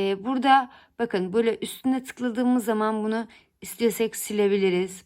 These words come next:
Bakın buradan şuradan sil dediğim zaman siliniyor.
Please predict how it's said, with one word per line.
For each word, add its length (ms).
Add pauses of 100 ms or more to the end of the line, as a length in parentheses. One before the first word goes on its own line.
Bakın 280
buradan 360 (180)
şuradan 440
sil 200
dediğim 340
zaman 420 (240)
siliniyor. 760